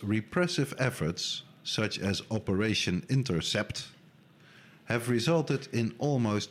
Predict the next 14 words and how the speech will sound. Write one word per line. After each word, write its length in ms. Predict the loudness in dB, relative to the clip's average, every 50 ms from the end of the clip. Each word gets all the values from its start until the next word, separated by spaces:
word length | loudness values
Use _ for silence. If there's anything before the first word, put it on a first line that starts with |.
| -4 0
total 380 | 2 4 4 4 2 0 0
failure 600 | 0 0 0 0 2 2 2 0 0 -2 -4 -6 -10 -16 -20 -20 -20 -20 -20 -20 -20 -20 -20 -20 -20 -20 -8 -4
and 180 | -2 -2 0
contempt 580 | 0 0 0 0 2 2 2 4 4 2 0 -4 -12
for 240 | -14 -4 -2 -2 0
the 160 | 2 0 -2 -2 -2
inept 440 | 0 2 4 4 4 2 0 -2 -6 -2
efforts 380 | -2 -2 0 0 -2 -2 -2
by 200 | -2 0 0 2
the 120 | 2 4 4
rulers 420 | 4 4 4 4 2 2 0 -2 -2
of 140 | -2 -2
a 60 | 0 -2
system 600 | 0 2 0 0 0 0 -2 0 0 0 -2